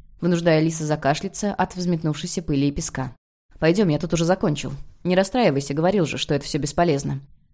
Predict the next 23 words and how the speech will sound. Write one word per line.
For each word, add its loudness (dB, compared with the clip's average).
Заговорил 4
он 6
негромко, 2
подбадривая 2
малыша 0
и 0
неосознанно 2
принюхиваясь 0
к -16
какому-то -2
витавшему -2
в -2
воздухе 0
аромату, 0
от -6
которого 2
на 2
душе -2
становилось 0
как-то -8
теплее, -2
что -6
ли. -6